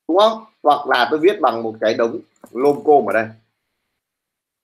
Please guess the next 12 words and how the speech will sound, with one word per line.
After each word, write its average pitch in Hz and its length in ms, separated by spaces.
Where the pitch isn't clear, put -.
Thì 349 60
cũng 220 200
chẳng 127 180
ai 165 140
biết 208 220
được 151 240
là 107 400
nó 160 160
sẽ 233 100
thế 233 80
nào. 160 200
Đó. - 340